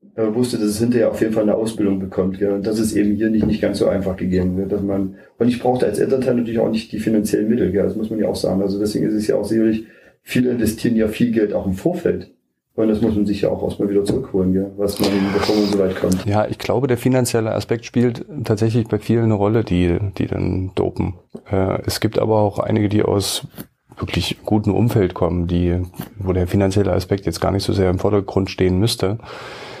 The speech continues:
Speaker 2: Da muss sich ja mental noch irgendwas abspielen. Also so eine gewisse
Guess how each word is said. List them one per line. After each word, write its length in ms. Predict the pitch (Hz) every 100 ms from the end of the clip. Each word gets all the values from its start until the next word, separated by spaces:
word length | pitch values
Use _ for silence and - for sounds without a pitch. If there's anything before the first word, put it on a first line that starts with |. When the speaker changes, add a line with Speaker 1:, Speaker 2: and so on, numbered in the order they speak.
| - _ -
Speaker 2:
Da 60 | 98
muss 180 | 95 113
sich 120 | 113
ja 120 | 104
mental 420 | 98 92 101 117
noch 120 | 101
irgendwas 440 | 90 85 87 87 85
abspielen. 520 | 85 - 90 90 92
Also 320 | - 95 95 95
so 80 |
eine 160 | 92 92
gewisse 580 | 95 98 98 101 95